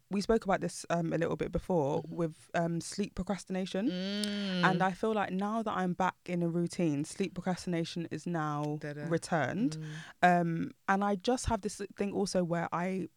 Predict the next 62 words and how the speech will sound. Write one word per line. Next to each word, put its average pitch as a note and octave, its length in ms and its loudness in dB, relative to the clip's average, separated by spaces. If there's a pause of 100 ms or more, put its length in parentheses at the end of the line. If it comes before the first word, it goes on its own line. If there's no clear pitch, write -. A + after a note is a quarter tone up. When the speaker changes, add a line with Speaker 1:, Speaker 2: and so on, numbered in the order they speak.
(140)
Speaker 1:
like, E3+ 360 -2
I'm F#3 120 2
tired F#3 420 0
in E3+ 120 2
advance. E3+ 760 2
Speaker 2:
Right, D#3 300 -4
Speaker 1:
I'm F#3+ 120 4
like, F3 120 2
Speaker 2:
right. D3 60 0
Speaker 1:
"That's G#3 220 2
gonna F3+ 200 2
be D#3+ 120 2
long. D3+ 360 0 (140)
Speaker 2:
Yeah. C#3 380 -10
Speaker 1:
I'm D#3+ 240 2 (120)
gonna D#3+ 220 4
be D3+ 100 0
tired." D#3 540 -2
Speaker 2:
Yeah. C#3 120 -8 (320)
Speaker 1:
But G#3+ 140 10
I G3+ 120 6
can't A#3+ 340 2
do G#3 200 4
that F#3 320 4
because G#3 260 4
then F#3+ 180 6
I, F3 140 4 (380)
then F#3+ 180 6
I'm F3 320 0 (140)
already F3 240 4
tired D#3 300 2
'cause F3+ 120 0
I've F3+ 120 2
manifested F3 540 4
it. B3 140 4
Speaker 2:
Yeah, D3+ 160 6 (160)
yeah. D#3+ 200 4 (100)
And G#3 140 4
you A3 80 2
used B3 140 -2
to F#3 80 -4
tell F3 160 0
me D#3+ 80 0
off D#3 120 -4
for D3+ 140 -10
that, - 260 -6
actually. D#3+ 340 -4
Speaker 1:
Yeah. D#3 300 -2
Speaker 2:
So, C#3+ 400 -2 (300)
um, D3 180 -14 (240)
Speaker 1:
I G#3+ 100 8
tell C4 140 4
Speaker 2:
telling C#4+ 80 8
you B3+ 40 6
Speaker 1:
everyone F#3+ 280 2
Speaker 2:
off. F#3+ 40 2
Speaker 1:
else F#3+ 140 -2
off D#3+ 140 -2
for D3 140 -2
it, C#3 120 -6
but - 240 -2
for - 200 -10